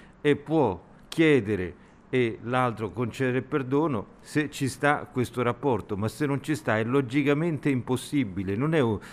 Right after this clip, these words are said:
non è una questione di tipo morale, è una questione elementare logica.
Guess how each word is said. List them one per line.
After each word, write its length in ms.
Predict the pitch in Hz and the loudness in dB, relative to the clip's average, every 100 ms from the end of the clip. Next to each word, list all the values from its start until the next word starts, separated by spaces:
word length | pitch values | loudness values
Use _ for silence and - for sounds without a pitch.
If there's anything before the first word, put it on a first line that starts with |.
| - - - | -18 -14 -4
non 320 | 156 147 156 | -2 0 2
è 100 | 147 | 2
una 180 | 117 104 | 2 0
questione 540 | 110 - 127 110 107 - - | -2 -4 -2 -2 -2 -6 -16
di 180 | 107 117 | -6 -4
tipo 340 | 117 131 117 | 0 0 2
morale, 540 | 113 117 110 98 92 104 | 2 2 2 0 0 -2
è 120 | 131 | -2
una 120 | 135 | 0
questione 520 | 139 139 - 160 151 123 | 0 -2 -2 0 0 -2
elementare 760 | 151 147 151 147 143 156 151 | 0 2 2 0 0 0 0
logica. 600 | 147 123 92 78 92 90 | 0 -2 -4 -6 -8 -8